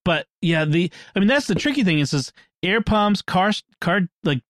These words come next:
jumping a car battery, that requires more oomph than your typical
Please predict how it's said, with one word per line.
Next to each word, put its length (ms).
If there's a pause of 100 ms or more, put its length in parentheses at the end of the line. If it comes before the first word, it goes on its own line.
(160)
jumping 300
a 80
car 220
battery, 340
that 220
requires 580 (360)
more 280 (160)
oomph 320
than 280
your 120
typical 720